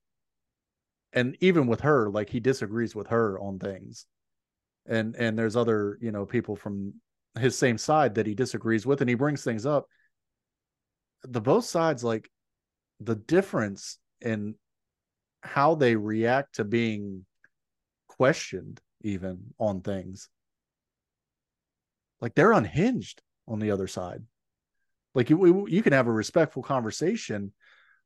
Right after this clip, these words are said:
but, like, he had, um, I can't remember his name. Uh, the dude, he w-, he ran the campaign for, like, John McCain. So he's one of those neocon Repu-, Republican guys. And, like, he's the founder of the Lincoln Project and all this shit.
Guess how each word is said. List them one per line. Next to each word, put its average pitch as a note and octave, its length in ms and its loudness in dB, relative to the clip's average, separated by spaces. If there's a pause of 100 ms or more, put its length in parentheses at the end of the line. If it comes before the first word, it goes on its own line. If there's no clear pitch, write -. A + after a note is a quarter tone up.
but, B2 220 4
like, A#2+ 200 2
he F#3 120 2
had, C3+ 280 4
um, G2 480 0 (800)
I A2 60 -10
can't B2+ 240 -6
remember G2+ 360 -6
his F#2+ 140 -10
name. G2 400 -4 (760)
Uh, G#2 240 0
the A2+ 140 2
dude, D3+ 240 6
he D3 120 6
w-, D3+ 200 4
he C#3+ 80 4
ran D#3+ 240 2
the A#2+ 80 2
campaign B2 600 -2
for, G#2+ 340 -4
like, G2+ 220 -4 (180)
John A2 340 2
McCain. A2 380 -6 (220)
So D4+ 140 -2
he's C3 140 4
one G#2+ 120 0
of G2 40 0
those F#2 200 -2
neocon F#2+ 640 -6
Repu-, F#2+ 420 -16
Republican G2 520 -4
guys. F#2+ 380 -6 (600)
And, G#2+ 340 2
like, G#2 340 -2 (540)
he's B2+ 480 -2
the A#2+ 120 2
founder B2 380 4
of G2+ 80 -2
the G#2+ 80 -4
Lincoln G#2+ 380 -4
Project G2+ 640 -2
and G2+ 80 -4
all F#2+ 100 -6
this F#2+ 160 -4
shit. - 320 -8